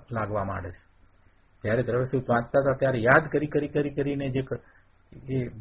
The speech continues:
કરતો હતો, મહેનત કરતો હતો, એ બધું એક વખત અંદરમાં જાય, અનુભવ કરે એટલે બધું એક, એક જ ઝાટકે બધું સાચું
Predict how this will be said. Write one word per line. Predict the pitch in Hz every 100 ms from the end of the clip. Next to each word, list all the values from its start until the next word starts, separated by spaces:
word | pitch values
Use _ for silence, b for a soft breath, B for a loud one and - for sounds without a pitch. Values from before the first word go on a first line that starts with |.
| 113 -
કરતો | 117 -
હતો, | 190 - 107 - _ -
મહેનત | 104 110 127
કરતો | - 123 160
હતો, | 139 113
એ | 139 180
બધું | 131 120 151
એક | 147 190
વખત | 156 - 151 - _ _ _ _ _ _ _ -
અંદરમાં | 123 135 139 131
જાય, | 107 131 147
અનુભવ | 110 123 131 127
કરે | 160 135
એટલે | 110 135
બધું | 127 151 190 139 131
એક, | 208 - - _ _
એક | 196 190 -
જ | 202 - -
ઝાટકે | 135 143 -
બધું | 185 143 151
સાચું | 127 120 139